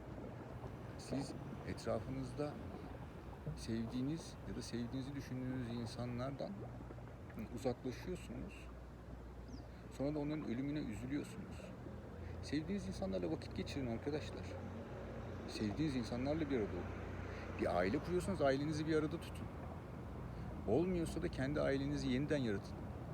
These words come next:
Gerçekten farkına vardığınızda seçim yapma şansınız ortaya çıkacaktır. O zaman aile kurabilir. Aile demek üç kişilik, beş kişilik küçük gruplar halinde, bir, bir topluluk halinde de olabilir.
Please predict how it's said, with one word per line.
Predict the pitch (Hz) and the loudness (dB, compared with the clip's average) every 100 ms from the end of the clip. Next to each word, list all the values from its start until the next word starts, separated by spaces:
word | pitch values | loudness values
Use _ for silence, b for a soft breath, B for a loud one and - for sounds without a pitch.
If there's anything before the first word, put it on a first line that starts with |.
| - - - - - | -6 -6 -6 -6 -2
Gerçekten | - 131 - - 110 | 2 2 2 2 2
farkına | - 104 101 120 120 | 4 4 4 2 4
vardığınızda | 117 110 113 113 117 185 | 4 4 2 2 2 2
seçim | 170 - - - 190 - - - - - - | 2 -2 0 2 2 2 -2 -4 -4 -4 0
yapma | 104 - 117 | 0 2 0
şansınız | 110 110 107 113 123 | 2 2 2 2 2
ortaya | 120 101 95 90 | 2 2 0 -2
çıkacaktır. | - - 87 - - - | -2 -2 -2 -4 -4 -4
O | |
zaman | - 101 110 110 - - - - - - - - - - | 0 2 2 0 -4 -4 -4 -4 -4 -4 -4 -4 -2 4
aile | 92 92 | 4 4
kurabilir. | 98 101 95 82 | 2 2 2 4
Aile | 104 151 196 | 6 6 4
demek | 214 - | 2 2
üç | - | 0
kişilik, | - - 170 - | 0 0 0 2
beş | 160 | 0
kişilik | - - 143 - B B B B | 0 -2 0 -2 B B B B
küçük | - - - | 0 0 2
gruplar | 123 - 131 123 | 2 4 6 8
halinde, | 117 113 113 113 120 - - - - | 8 6 4 2 0 0 -2 -2 0
bir, | 123 - - - - - - - - 127 | 0 -2 -2 -4 -2 -4 -4 -4 -2 0
bir | |
topluluk | 139 131 135 147 127 | 2 2 2 2 4
halinde | 127 127 123 120 | 4 4 2 2
de | |
olabilir. | 117 104 - 123 - | 2 0 0 -2 -2